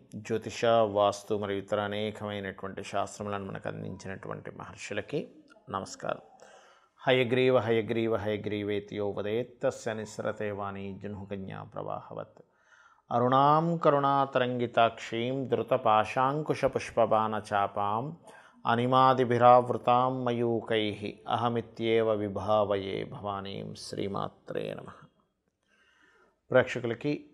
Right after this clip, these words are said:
ఆ లలితా అమ్మవారి యొక్క అనుగ్రహం పరిపూర్ణంగా కలగాలని మనస్ఫూర్తిగా కోరుకుంటూ, మనము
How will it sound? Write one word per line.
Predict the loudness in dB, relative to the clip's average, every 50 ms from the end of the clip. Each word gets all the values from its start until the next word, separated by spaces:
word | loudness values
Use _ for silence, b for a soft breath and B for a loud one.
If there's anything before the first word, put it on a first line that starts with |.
| _ _ -4 -2
ఆ | 0 0
లలితా | 0 0 -2 -2 -2 0
అమ్మవారి | 0 0 -2 -4 -4 -2 -2 -2 -2 -4
యొక్క | -8 -8 -10 -14
అనుగ్రహం | -16 -14 -10 -8 -6 -6 -4 -4 -4 -6 -6 -8
పరిపూర్ణంగా | -6 -4 -6 -6 -4 -4 -4 -4 -4 -4 -6 -6 -6 -4 -4 -4
కలగాలని | -4 -4 -6 -10 -10 -8 -8 -8 -8 -10 -14 -14 -16 -18 _ _ -14
మనస్ఫూర్తిగా | -12 -12 -12 -12 -10 -10 -10 -8 -8 -10 -8 -8
కోరుకుంటూ, | -10 -8 -10 -10 -10 -10 -12 -12 -10 -10 -12 -14 -14 -20 _ _ _ b b b b b b b b b b b -2
మనము | 0 0 2 0 0 -2 -4 -6 -10